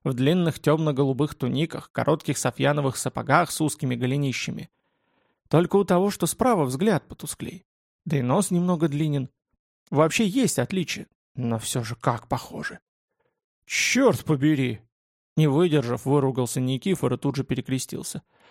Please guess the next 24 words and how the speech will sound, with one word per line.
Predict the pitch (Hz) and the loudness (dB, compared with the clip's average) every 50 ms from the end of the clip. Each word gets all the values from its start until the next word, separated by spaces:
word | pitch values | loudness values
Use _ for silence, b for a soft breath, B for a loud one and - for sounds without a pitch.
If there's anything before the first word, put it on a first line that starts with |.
| b b _ | b b _
«Прости, | - 202 214 160 - - 151 123 | 2 4 4 4 2 2 -2 -2
Господи!» | 117 120 120 - - - - - - _ _ _ _ _ _ _ _ _ _ _ _ _ _ _ _ _ - | -2 -2 -4 -6 -10 -12 -14 -14 -16 _ _ _ _ _ _ _ _ _ _ _ _ _ _ _ _ _ -2
Насладившись | 143 139 127 - 143 135 135 143 202 196 - - 143 - | 0 0 0 2 0 0 2 2 0 0 0 -2 -2 -4
произведённым | - - 139 135 120 127 135 131 156 143 131 127 120 | -4 -2 -2 -2 0 -2 0 0 2 0 0 0 -4
впечатлением, | 117 - - 147 - - - - 151 190 214 202 196 190 170 151 - b b b _ _ - | -6 -8 -10 -10 -8 -6 -2 0 0 2 2 2 0 0 -2 -4 -6 b b b _ _ -8
Хельги | - - 165 208 220 180 151 160 | -2 2 4 4 4 2 2 0
жестом | 139 120 127 143 156 147 - - 139 127 | 0 2 2 2 2 2 0 -2 -2 -4
отправил | 120 117 - - 139 135 127 127 | -4 -4 0 0 2 2 2 0
двойника | 117 117 123 127 123 127 123 - 139 131 | -2 -2 -2 -2 -2 -2 0 0 0 0
за | 117 120 | -2 -2
портьеру. | - 135 120 - - - - - - - - _ _ _ _ _ _ _ _ _ _ _ _ | -4 -4 -4 -4 -6 -10 -10 -10 -12 -14 -20 _ _ _ _ _ _ _ _ _ _ _ _
«Похож? | - 147 143 - 156 170 240 254 - - - - _ _ _ _ _ _ | 2 2 4 4 4 4 4 2 0 -6 -14 -20 _ _ _ _ _ _
Это | - 143 196 208 196 | 4 4 4 4 4
мой | 190 196 190 175 | 2 4 4 4
Рядович, | 170 147 165 165 147 131 120 - | 4 4 4 4 4 2 2 2
а | 135 139 | 2 2
Женя?» | 143 160 156 135 117 - - - _ _ _ _ _ _ _ _ _ _ _ _ _ _ _ _ _ _ _ _ | 4 2 2 0 -2 -6 -10 -18 _ _ _ _ _ _ _ _ _ _ _ _ _ _ _ _ _ _ _ _
«Он | 156 196 247 220 | 2 4 4 4
побудет | - 202 196 185 226 233 185 196 - - | 4 2 2 2 2 2 0 0 -2 0
тут | - 226 208 151 | 0 0 2 2
за | 143 165 | 2 2
меня | 170 190 202 190 165 | 2 2 2 2 2
некоторое | 151 139 131 - - 135 135 131 | 2 0 0 0 0 0 2 2
время». | 123 123 123 - - - - | 2 0 -2 -4 -6 -10 -12